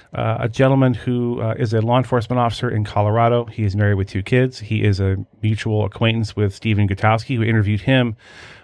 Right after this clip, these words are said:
uh, back in twenty eighteen for the Free Beacon. You can check that. If you just Google Free Beacon, Quinn Cunningham, it'll, it'll pop up,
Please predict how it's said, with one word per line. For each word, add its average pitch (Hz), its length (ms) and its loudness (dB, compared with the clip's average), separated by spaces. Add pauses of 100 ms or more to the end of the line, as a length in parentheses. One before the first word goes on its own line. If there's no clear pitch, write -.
uh, 110 120 -4
back 110 300 2
in 104 80 -2
twenty 104 300 0
eighteen 107 480 0
for 107 540 0
the 95 200 2
Free 101 260 -4
Beacon. 131 500 -2
You 104 100 -6
can 98 140 -6
check 98 200 -2
that. 98 160 -4
If 95 60 -6
you 95 60 -8
just 98 180 -8
Google 107 340 4
Free 107 240 0
Beacon, 101 480 2 (400)
Quinn 117 160 0
Cunningham, 104 500 2
it'll, 101 220 0
it'll 110 160 -6
pop 98 300 0
up, 85 180 -4